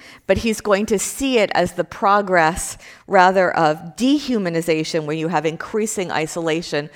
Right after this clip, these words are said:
of the individual and increasing surveillance. This idea of surveillance is very, very crucial. Uh, that m-, so modernity is going to be a story about discipline and surveillance. Um, these, these attempts to categorize, to master through knowledge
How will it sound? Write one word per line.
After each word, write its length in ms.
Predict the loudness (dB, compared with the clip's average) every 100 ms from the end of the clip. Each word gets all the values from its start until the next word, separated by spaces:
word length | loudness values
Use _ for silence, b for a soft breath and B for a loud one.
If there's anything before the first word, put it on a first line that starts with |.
| B B
of 160 | -4 -2
the 140 | -2
individual 580 | -2 0 0 2 2 2
and 160 | 2
increasing 540 | -4 -8 -6 -4 -4 -6
surveillance. 920 | -6 -6 -2 -2 -4 -8 -14 -18 -18 b b b
This 160 | -4 -2
idea 200 | 0 -2
of 60 |
surveillance 680 | -2 -6 -2 -2 -4 -8 -12
is 100 | -10
very, 280 | -8 -10 -12
very 240 | -12 -12 -12
crucial. 420 | -14 -14 -14 -16 -20 B B B -8
Uh, 100 | -4
that 220 | -2 -4
m-, 120 | -10 -12 B B
so 160 | -4
modernity 640 | 0 2 2 2 2 2 0
is 140 | 0
going 220 | -2 -2
to 100 | -2
be 120 | -2
a 60 | -4
story 640 | -4 -8 -2 0 2 0
about 320 | 0 2 0 0
discipline 460 | -4 -4 -2 -4
and 160 | -4 -8
surveillance. 720 | -6 -4 -4 -6 -10 -20 -20 _ _ _ _ _ _ _ _ _
Um, 360 | -10 -8 -8 -10 _ _ _ _ b b b b b b b b _ _
these, 220 | -2 -2 0
these 220 | -2 0
attempts 720 | 0 0 -2 2 2 0 -6 -8
to 120 | -8
categorize, 960 | -4 2 2 4 2 4 6 4 0 -4
to 120 | -4
master 680 | -2 0 2 0 -2 -2 -2
through 320 | -2 -4 -2
knowledge 680 | 2 2 4 2 0 -6